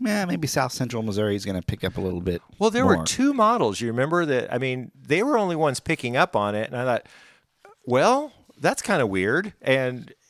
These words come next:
Speaker 2: uh, who knows? And they were right on.
Speaker 1: Yeah, they were.
Speaker 2: Yeah, and they got, uh, what, two, three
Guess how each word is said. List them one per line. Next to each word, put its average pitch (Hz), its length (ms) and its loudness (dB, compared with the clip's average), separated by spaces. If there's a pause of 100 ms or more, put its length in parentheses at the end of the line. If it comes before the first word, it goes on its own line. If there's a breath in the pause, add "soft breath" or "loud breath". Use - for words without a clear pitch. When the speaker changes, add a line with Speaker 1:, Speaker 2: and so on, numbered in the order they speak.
Speaker 2:
uh, - 180 -14
who 160 160 2
knows? 202 240 0
And 127 180 0
they 160 140 2
were 101 240 4
right 127 420 2
on. 156 440 0
Speaker 1:
Yeah, 107 80 0
they 117 100 -2
were. 135 220 -4 (960 soft breath)
Speaker 2:
Yeah, 175 160 6
and 120 100 2
they 175 80 0
got, 143 300 4
uh, 104 80 2
what, 101 280 0
two, 151 200 -2
three 165 540 -6